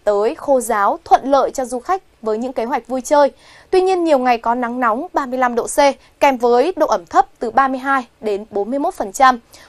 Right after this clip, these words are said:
Quý vị nên mang theo nước uống và nghỉ ngơi hợp lý để tránh say nắng. Tại thủ đô Hà Nội, sáu ngày tới, thời tiết sẽ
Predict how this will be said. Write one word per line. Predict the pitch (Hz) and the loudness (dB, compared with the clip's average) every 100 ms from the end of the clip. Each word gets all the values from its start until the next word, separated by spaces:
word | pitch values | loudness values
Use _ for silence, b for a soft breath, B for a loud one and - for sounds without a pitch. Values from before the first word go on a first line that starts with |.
| - | -4
Quý | 339 | 0
vị | 381 | 2
nên | 285 311 311 | 2 2 2
mang | 302 | 0
theo | 294 294 | 0 -2
nước | 320 415 | -2 -4
uống | - 247 247 | 0 2 2
và | 330 | -2
nghỉ | 269 202 | -6 -6
ngơi | 185 233 | -6 -4
hợp | 226 226 | -4 -6
lý | 202 208 269 | -6 -8 -8
để | 196 | -10
tránh | - 190 | -8 -10
say | 208 254 | -8 -4
nắng. | 233 196 294 - _ _ _ _ b b b b b b _ | -4 -4 -8 -16 _ _ _ _ b b b b b b _
Tại | 320 | 0
thủ | 302 | 2
đô | 269 320 | 4 6
Hà | 294 | 6
Nội, | 254 262 - | 2 2 0
sáu | - - 240 | 0 4 4
ngày | 339 294 | 2 -2
tới, | - 226 233 359 - | 2 2 2 -2 -2
thời | 285 | 0
tiết | 247 339 403 | 0 -2 -4
sẽ | - - - | -4 -2 -2